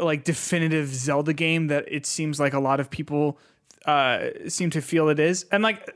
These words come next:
you know, just a difference of opinion, right? But for me, the reason why I didn't love it is because it doesn't have those traditional Zelda things, the dungeons, the puzzles, the whatever, right? Um, the music, all that sort of stuff.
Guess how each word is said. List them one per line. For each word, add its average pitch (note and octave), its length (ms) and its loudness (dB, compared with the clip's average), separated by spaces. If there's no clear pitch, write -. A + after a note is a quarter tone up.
you G#3+ 140 2
know, E3 240 0
just F3 240 0
a F3+ 60 4
difference D#3 240 0
of C3+ 100 -4
opinion, C3+ 380 -2
right? C3+ 260 0
But F3 380 -2
for F#3+ 80 -4
me, G#3+ 320 4
the F3 140 0
reason F3 280 2
why D#3+ 160 4
I D#3 60 2
didn't D#3 220 -2
love G#3+ 180 2
it F#3 180 0
is E3 80 -2
because D#3 460 -2
it E3+ 120 2
doesn't E3+ 280 0
have D3 360 0
those C#3 160 0
traditional C#3 420 -4
Zelda C3 280 -4
things, C3 300 -8
the C3+ 60 -4
dungeons, C#3+ 500 2
the C3+ 60 -6
puzzles, C3+ 500 0
the C3+ 100 -4
whatever, C3 360 0
right? C3+ 300 0
Um, B2 560 0
the D3 80 0
music, D3 580 0
all C#3+ 140 2
that C3+ 160 0
sort C3+ 100 -4
of C3+ 80 -6
stuff. B2 320 0